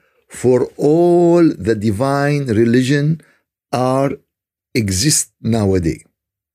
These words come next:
Judaism, Christianity, and Islam. Ibrahim alayhi salam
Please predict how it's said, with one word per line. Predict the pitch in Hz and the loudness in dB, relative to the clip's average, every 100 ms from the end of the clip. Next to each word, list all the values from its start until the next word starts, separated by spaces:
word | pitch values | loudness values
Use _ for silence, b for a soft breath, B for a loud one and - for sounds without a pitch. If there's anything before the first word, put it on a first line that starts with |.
| _ | _
Judaism, | 87 85 117 151 175 165 - _ | -6 -2 0 2 0 -2 -6 _
Christianity, | 87 85 - 120 117 - 104 | -10 -8 -4 -4 -4 -4 -4
and | 92 | -4
Islam. | - - 101 85 - _ _ _ _ _ _ _ _ _ _ - | -8 -4 -4 -4 -8 _ _ _ _ _ _ _ _ _ _ -6
Ibrahim | 98 107 107 135 165 | -2 0 0 2 2
alayhi | 143 139 156 151 | 0 0 0 0
salam | - 147 147 185 208 | -2 -2 -2 -2 -4